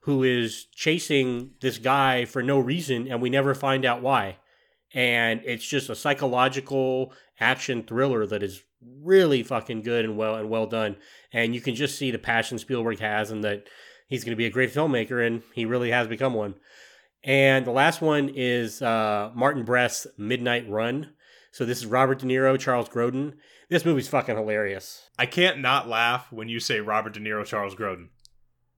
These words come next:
Speaker 1: I know. <laughs>
Speaker 2: It's also got, like, doesn't it have Joey Pants in it too?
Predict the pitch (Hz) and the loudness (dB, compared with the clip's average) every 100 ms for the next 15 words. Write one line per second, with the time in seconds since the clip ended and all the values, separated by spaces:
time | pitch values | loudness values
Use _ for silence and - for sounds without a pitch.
0 | - 185 202 240 127 - - - - - | 8 10 12 10 8 2 -6 -6 -6 -4
1 | - 1077 1077 1077 1077 - - - - 190 | -4 -6 -10 -10 -10 -12 -12 -6 4 10
2 | 254 277 294 226 160 170 143 180 208 269 | 10 10 6 4 4 2 2 2 2 4
3 | 233 160 160 170 - 151 165 202 196 - | 4 4 6 6 4 0 0 -2 -4 0
4 | 175 220 | 0 0